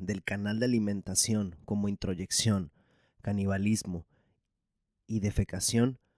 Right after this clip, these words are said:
están siempre teñidas de un regusto sexual.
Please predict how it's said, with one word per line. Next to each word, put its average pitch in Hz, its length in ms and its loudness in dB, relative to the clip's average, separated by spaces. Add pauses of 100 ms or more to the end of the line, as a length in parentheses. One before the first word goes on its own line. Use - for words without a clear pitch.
(400)
están 117 320 0
siempre 147 500 2
teñidas 110 760 4 (120)
de 107 200 2
un 101 100 2
regusto 104 520 4
sexual. - 560 -4